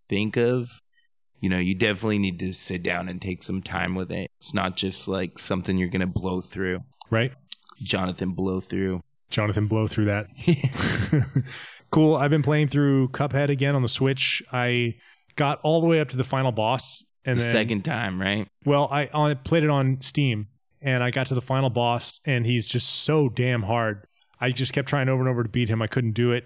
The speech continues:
Speaker 2: And
Speaker 1: Don't
Speaker 2: I
Speaker 1: give up.
Speaker 2: Well, I got distracted by something. Uh, you know, I never, like, finished the game.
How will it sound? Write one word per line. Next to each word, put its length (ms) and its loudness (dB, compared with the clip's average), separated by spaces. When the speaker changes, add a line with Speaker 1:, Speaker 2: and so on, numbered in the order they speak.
Speaker 2:
And 80 4
Speaker 1:
Don't 80 4
Speaker 2:
I 80 2
Speaker 1:
give 300 0
up. 420 0
Speaker 2:
Well, 200 6
I 60 2
got 160 0
distracted 480 0
by 140 2
something. 560 0
Uh, 160 -8
you 100 0
know, 120 2
I 120 0
never, 380 2
like, 200 2
finished 300 -2
the 80 -4
game. 300 -2